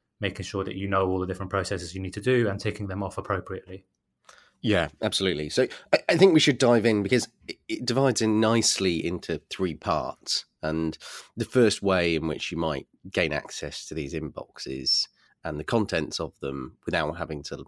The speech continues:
Speaker 2: have a long phishing campaign is through paying for access. That's the first one. So you go to the criminal community and try and outsource it. And let's talk about that a little bit. There's also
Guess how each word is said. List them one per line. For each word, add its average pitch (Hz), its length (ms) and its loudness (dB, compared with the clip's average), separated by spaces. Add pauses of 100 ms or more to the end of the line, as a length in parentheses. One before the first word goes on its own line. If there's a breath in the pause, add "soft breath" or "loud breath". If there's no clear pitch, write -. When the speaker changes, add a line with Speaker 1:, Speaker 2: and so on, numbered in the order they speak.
(120)
Speaker 2:
have 82 140 -8
a 73 100 -6 (480 loud breath)
long 76 340 -2
phishing 76 400 -6
campaign 65 640 -10 (500)
is - 580 -4
through 80 480 -2
paying 90 300 0
for 87 120 0
access. - 440 -2
That's - 220 -8
the - 40 -16
first 95 240 -2
one. 107 180 -6
So - 120 -10
you 76 80 -8
go 67 120 -8
to - 140 -16
the 78 60 -12
criminal 80 260 -6
community 73 640 -6
and 69 180 -10 (260 loud breath)
try 87 140 -2
and 76 80 -2
outsource 78 500 -2
it. 78 200 -2
And 71 240 -10 (280 loud breath)
let's - 220 -6
talk - 220 -6
about - 200 -6 (140)
that 104 300 0
a - 20 -2
little 90 240 -4
bit. 85 220 -2 (360 loud breath)
There's 85 160 -4
also 85 520 0